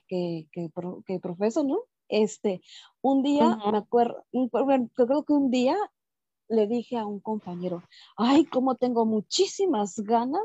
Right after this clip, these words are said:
Speaker 1: de darle clases a los universitarios de la licenciatura, porque siento que, que, que sí puedo con eso, ¿no?". Pero quizás lo pedí con tantas
Speaker 2: Ujú.
Speaker 1: ganas y con tanta congruencia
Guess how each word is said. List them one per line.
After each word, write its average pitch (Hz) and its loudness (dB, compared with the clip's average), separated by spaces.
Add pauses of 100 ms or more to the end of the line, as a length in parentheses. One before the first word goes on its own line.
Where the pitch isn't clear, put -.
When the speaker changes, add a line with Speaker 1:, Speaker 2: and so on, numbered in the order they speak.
(100)
Speaker 1:
de 208 -4
darle 208 -4
clases 202 -4
a 208 0
los 185 -2
universitarios 185 -2
de 202 0
la 185 0
licenciatura, 175 -4
porque 175 -10 (500)
siento 226 -2
que, 185 -2
que, 196 -4
que 190 -8
sí 240 -2
puedo 220 2
con 185 0
eso, 170 -4
¿no?". 240 -6 (800)
Pero 226 4
quizás 277 0
lo 415 2
pedí 240 0
con 202 0
tantas 285 2
Speaker 2:
Ujú. 202 -4
Speaker 1:
ganas 202 0
y 208 -8
con 190 -4
tanta 226 -2
congruencia 196 0